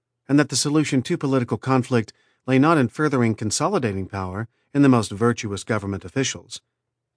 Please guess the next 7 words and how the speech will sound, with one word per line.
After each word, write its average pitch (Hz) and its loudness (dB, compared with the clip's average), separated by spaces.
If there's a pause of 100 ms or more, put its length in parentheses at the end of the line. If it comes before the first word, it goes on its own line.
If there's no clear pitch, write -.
but 123 -6
by 135 4
the 117 2
radical 143 2
decentralization 123 0
of 104 -2
power 107 0